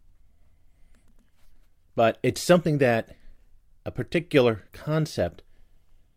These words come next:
that I've wound up calling rampling, right? Which is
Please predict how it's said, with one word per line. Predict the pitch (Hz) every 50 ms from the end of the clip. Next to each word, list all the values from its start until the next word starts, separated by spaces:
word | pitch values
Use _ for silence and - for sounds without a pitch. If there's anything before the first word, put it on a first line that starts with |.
| _ - _ _ _ _ - _ - - - - - _
that | - 110 107 101 - -
I've | 110 135 151 147 117
wound | 120 120 117 117 113
up | 104 -
calling | - 131 120 113 98 90
rampling, | 107 117 127 127 - 110 92 85 78 78 78 78 - - - _ _ - - - - - _ - - _ _ _ _ _ _ _ _ _ - _ - _ _ _ - _ _ _ -
right? | 120 110 104 101 - - _ - - - _ _ - - -
Which | 110 123 - -
is | 127 117 110 95 - -